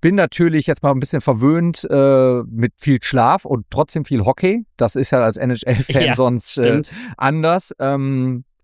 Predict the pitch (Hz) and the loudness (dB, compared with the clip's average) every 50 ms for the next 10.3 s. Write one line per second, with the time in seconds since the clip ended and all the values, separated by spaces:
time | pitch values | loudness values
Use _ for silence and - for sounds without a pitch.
0 | - _ _ _ _ _ - 123 117 - 156 139 135 131 131 139 139 131 131 127 | -20 _ _ _ _ _ -2 -2 -2 0 2 2 4 4 4 4 4 4 2 0
1 | - - 113 127 117 117 127 117 - - - 139 127 120 131 123 120 127 113 101 | -2 -2 -4 -2 0 0 -2 -2 -4 -6 -2 -2 0 0 0 2 2 2 0 2
2 | 120 131 - - 127 - - 135 123 131 - - 123 104 110 120 120 120 123 104 | 0 0 0 -2 -6 -4 0 2 2 2 2 0 -2 0 2 2 2 2 2 0
3 | 117 - - 117 117 117 117 107 - - 107 110 110 104 101 101 - - 104 98 | 0 0 2 2 2 2 2 0 -2 -2 -2 -2 0 0 -2 -4 -6 -6 -6 -6
4 | 101 95 - - 117 135 165 131 - - _ _ - 107 110 98 98 101 104 104 | -6 -6 -4 -2 0 2 2 2 0 -4 _ _ -16 -12 -10 -6 -4 -4 -2 -2
5 | 101 - - 113 - - - 117 107 110 110 107 107 107 101 101 101 107 104 _ | -2 -2 -4 -8 -8 -2 0 2 4 4 4 4 2 2 2 2 0 -2 -4 _
6 | _ _ _ _ - 151 127 120 - 147 160 - 170 139 - - 147 139 135 143 | _ _ _ _ -4 -2 -2 0 2 2 2 2 0 0 0 0 0 0 0 -2
7 | 151 143 _ _ _ _ _ - - 139 135 104 90 120 147 175 - - 202 180 | -4 -8 _ _ _ _ _ -8 -4 -4 -4 -2 0 2 2 2 2 0 0 0
8 | 160 139 - 139 - - 139 139 151 - 120 107 110 107 - 110 104 95 110 123 | 0 0 -2 -4 -2 0 2 2 2 2 2 2 2 0 -2 -4 -6 -2 0 0
9 | 131 - - - 139 120 104 - - 120 120 120 - 139 131 127 120 - - 120 | 0 -2 -2 -8 -6 -6 -4 -2 2 2 2 2 2 0 -2 -2 -2 -2 0 0
10 | 117 117 113 113 113 107 | 2 2 0 -2 -4 -6